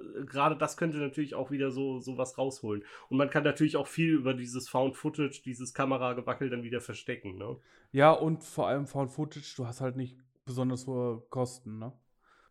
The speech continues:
Speaker 1: Ja, das stimmt auch. Das ist dann nicht so schlimm, wenn der jetzt nicht der zweihundert Millionen Dollar einspielt oder so.
Speaker 2: Außerdem finde ich Found Footage einfach geil, also,
Speaker 1: <laughs>
Speaker 2: ja.
Speaker 1: Ja. Ähm, ich glaube, die, die ganze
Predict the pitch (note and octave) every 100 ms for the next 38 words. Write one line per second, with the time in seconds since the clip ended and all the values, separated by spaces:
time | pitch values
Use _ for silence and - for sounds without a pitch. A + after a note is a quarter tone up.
0 | _ - - - - - B2 - A2 G#2
1 | - _ _ _ _ - A#2+ A#2 C3 A#2+
2 | A#2 B2 C#3 B2+ A#2+ A#2 A#2 B2 A2 A#2+
3 | A2 G#2+ - - A#2+ A2+ A2+ A#2 A2+ A2+
4 | A2 G#2 A#2 A2+ G#2+ A2 G#2 - G#2+ G#2
5 | G#2 C3+ C#3 C#3+ C3 C#3 B2+ C3 B2+ B2+
6 | B2+ B2 A#2 A#2 A2 - C3 C3+ - A2+
7 | A2 A2+ _ _ _ _ - D#3+ D#3 D#3
8 | C3 - - - - - - - _ _
9 | - C#3 C3 - _ - - _ C#3+ C#3
10 | C#3 C#3 C3+ B2+ B2+ A#2+ A#2 - _ _
11 | _ _ _ _ _ _ _ _ _ _
12 | _ - F3 E3+ D#3+ D#3 D3+ C#3+ C#3 D#3
13 | D#3 D3